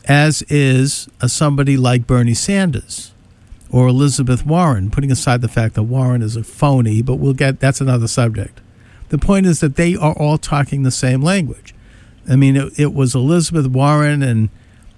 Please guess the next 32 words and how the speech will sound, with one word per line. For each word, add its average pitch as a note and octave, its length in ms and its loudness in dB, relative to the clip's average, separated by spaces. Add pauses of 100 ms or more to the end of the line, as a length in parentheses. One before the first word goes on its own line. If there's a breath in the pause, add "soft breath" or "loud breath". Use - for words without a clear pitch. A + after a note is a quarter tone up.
(120)
and B2+ 200 2
Bernie D3 260 2
Sanders F3 640 0
who C3 160 0
started C3+ 460 0
out B2 200 0
with A#2+ 100 -4
the B2 80 0
business B2 420 0
of G#2+ 160 -2
that A2+ 180 -4
the - 100 -8
system B2 460 -4
is A#2 180 -4
rigged. A#2 460 -2 (120)
What F3 160 -2
system G3 380 -2
are F#3 40 -2
they G3 120 -2
talking G#3 340 -4
about, - 300 -8 (160)
right? D#3+ 200 2 (880 soft breath)
And C#3+ 160 2
Trump E3 360 0
as E3+ 160 0
well E3 320 0
is A2+ 140 0
saying B2 220 0
the A#2+ 100 2
system - 420 -2
is A#2 160 0
rigged. A#2 500 -2